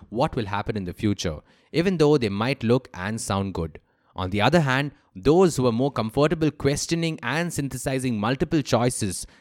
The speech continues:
and stuck to a broad range of outcomes had a visible advantage. The bottom line is, an expert who offers you a long, winding explanation and bores you with an array of howevers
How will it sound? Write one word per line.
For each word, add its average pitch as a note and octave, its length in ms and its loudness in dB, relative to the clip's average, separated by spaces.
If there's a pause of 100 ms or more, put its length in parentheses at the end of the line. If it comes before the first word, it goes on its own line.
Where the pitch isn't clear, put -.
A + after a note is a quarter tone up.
and G#2+ 180 -8
stuck - 500 -2
to A2+ 140 0
a G2 60 -2
broad A#2 520 0
range A#2+ 280 -2
of F#2+ 120 -6
outcomes B2+ 560 0 (260)
had F#2+ 140 -2
a G2 60 -4
visible B2+ 460 0
advantage. F#2+ 720 -6 (440)
The A2 60 -8
bottom E3+ 360 -2
line A2 260 -2
is, F#2+ 340 -6 (300)
an B2 240 -4
expert F#3+ 460 -2
who C#3+ 160 -2
offers B2+ 440 -2
you C#3+ 180 2
a A2 100 -4
long, A2+ 560 0
winding C3 500 0
explanation A#2+ 760 -2 (180)
and G2 300 -8
bores D#3 340 6
you A#2+ 80 4
with A2+ 160 -2
an A2 160 -4
array B2 280 0
of G#2+ 120 0
howevers B2+ 640 0